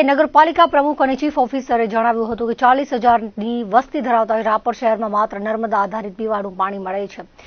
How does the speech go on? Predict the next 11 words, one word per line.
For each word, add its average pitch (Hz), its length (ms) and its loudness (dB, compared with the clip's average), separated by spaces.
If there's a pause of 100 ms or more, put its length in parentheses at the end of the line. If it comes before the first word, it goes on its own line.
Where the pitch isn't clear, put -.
(260)
જિલ્લા 240 220 4
કલેક્ટર 247 460 4
તેમજ 233 200 -4
નર્મદાના 226 520 0
અધિકારીઓ 220 520 -2
તેમજ 208 260 -6
ધારાસભ્ય 233 480 -2
સમક્ષ 247 380 -4
આ 220 100 0
કેનાલમાં 233 520 0
રહેલ 226 180 -4